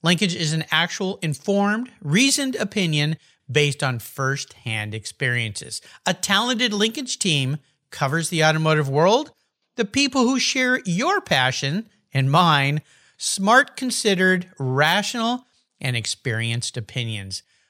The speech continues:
ones you can learn from and grow. That includes our passion that drives auctions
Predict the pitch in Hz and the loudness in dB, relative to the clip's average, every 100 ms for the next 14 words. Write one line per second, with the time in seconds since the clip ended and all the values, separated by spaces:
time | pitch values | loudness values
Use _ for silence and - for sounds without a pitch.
0 | _ - 143 233 285 302 240 240 - 254 | _ -4 4 4 4 0 -2 -2 -2 -4
1 | 254 311 349 302 - 104 95 98 _ _ | 0 0 -2 -2 -4 -4 -6 -12 _ _
2 | _ _ - 117 107 113 101 90 87 _ | _ _ -8 -6 -4 -2 -2 -4 -10 _
3 | _ _ _ - 175 220 170 226 208 208 | _ _ _ 0 2 2 0 0 4 4
4 | 196 202 180 185 254 233 139 170 151 135 | 4 2 2 0 -4 -4 0 2 2 2
5 | - 147 147 - 254 - | 4 4 4 -6 -4 -6